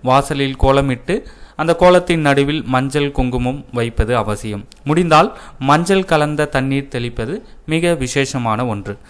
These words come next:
பிறகு வீட்டின் நிலைவாசலில் சிறிது வேப்பிலையை சொருகி வைக்க வேண்டும். நிலைவாசலுக்கு மஞ்சள்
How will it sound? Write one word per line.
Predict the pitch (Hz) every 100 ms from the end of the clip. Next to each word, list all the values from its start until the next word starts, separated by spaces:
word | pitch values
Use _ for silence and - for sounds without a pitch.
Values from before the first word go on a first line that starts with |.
| - - -
பிறகு | 196 202 196
வீட்டின் | 180 196 202 180
நிலைவாசலில் | 160 165 156 147 147 139 202
சிறிது | - 147 139 143 131
வேப்பிலையை | 160 170 165 147 143 143 131
சொருகி | 131 127 127
வைக்க | 120 113
வேண்டும். | 117 110 131 233 - - - 151
நிலைவாசலுக்கு | 196 208 175 160 160 147 - - -
மஞ்சள் | 135 139 156 160 165